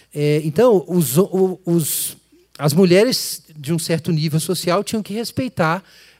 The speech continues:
as regras, não podiam cometer, né, adultério e tudo mais. Os homens, te-, teori-, a certa altura, teoricamente, não podiam, mas cometiam.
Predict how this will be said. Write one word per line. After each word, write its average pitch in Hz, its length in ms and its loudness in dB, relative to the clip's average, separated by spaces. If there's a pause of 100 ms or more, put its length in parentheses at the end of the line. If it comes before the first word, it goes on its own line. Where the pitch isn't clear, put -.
as 156 160 -6
regras, 151 460 -6
não 147 80 -8
podiam 139 360 -6
cometer, 143 640 -8
né, 123 520 -10
adultério 135 680 -6
e - 20 -16
tudo 147 280 -10
mais. 110 300 -12
Os 143 120 -8
homens, 220 440 -4 (380)
te-, - 180 -6
teori-, 220 340 0 (160)
a 180 160 -6
certa 277 280 2
altura, 262 320 0
teoricamente, 220 600 0
não 240 80 -6
podiam, 202 340 -4
mas 220 100 -6
cometiam. 190 520 -4